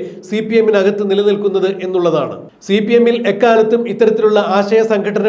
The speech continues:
ഉണ്ടായിരുന്നു. ഇ കെ നായനാരും അച്യുതാനന്ദനും തമ്മിൽ ശക്തമായ ആശയ സംഘടന ഉണ്ടായിരുന്നു. ചേരിതിരിഞ്ഞ് ഒരു നേരം പോരുണ്ടായിരുന്നു. ഇത് തന്നെ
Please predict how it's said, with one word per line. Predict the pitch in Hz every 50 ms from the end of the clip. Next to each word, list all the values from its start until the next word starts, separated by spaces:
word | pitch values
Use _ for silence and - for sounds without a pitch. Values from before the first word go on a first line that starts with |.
| 208 190
ഉണ്ടായിരുന്നു. | 185 196 196 196 190 196 190 185 180 185 202 254 - - _ _ - 185
ഇ | 208 202
കെ | 220 233 233 226
നായനാരും | 226 214 214 208 208 208 208 202 214 - 214 202 180
അച്യുതാനന്ദനും | - - 220 220 220 220 214 214 214 214 208 208 208 202
തമ്മിൽ | 208 190 196 185 170 - - - -
ശക്തമായ | 185 180 - 240 233 220 214 208 208 208 208 180 180 190
ആശയ | 180 - 214 214 214 214
സംഘടന | 214 196 190 208 175 202 202 214 202 196
ഉണ്ടായിരുന്നു. | 196 190 190 196 196 185 190 180 196 214 240 - - - - - - - - _ -
ചേരിതിരിഞ്ഞ് | 196 196 220 233 214 220 226 220 214 202 208 208 196 202 202 202 196
ഒരു | 202 220 214 208 196 208 - - - - 196 185
നേരം | 190 196 196 202 196 196 - - - -
പോരുണ്ടായിരുന്നു. | 190 190 202 214 208 202 196 190 190 185 185 180 180 190 220 - - _ 190
ഇത് | 190 226 247
തന്നെ | 240 233 240 233